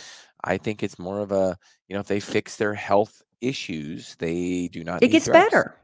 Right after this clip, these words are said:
Speaker 2: It
Speaker 1: Absolutely.
Speaker 2: absolutely gets, I've seen it time and time again in, in,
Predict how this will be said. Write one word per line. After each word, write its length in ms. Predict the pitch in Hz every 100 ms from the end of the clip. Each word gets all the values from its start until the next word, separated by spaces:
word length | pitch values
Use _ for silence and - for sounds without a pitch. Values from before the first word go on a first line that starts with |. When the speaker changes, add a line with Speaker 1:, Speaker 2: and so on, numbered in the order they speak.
| _ _ _
Speaker 2:
It 140 | 254 240
Speaker 1:
Absolutely. 240 | 254 381
Speaker 2:
absolutely 560 | 320 247 247 285 226 208
gets, 160 | 196 -
I've 120 | 208
seen 200 | 277 254
it 60 |
time 200 | 240 226
and 80 | 226
time 180 | 226 202
again 280 | 180 165 160
in, 140 | 151
in, 420 | - 170 160 151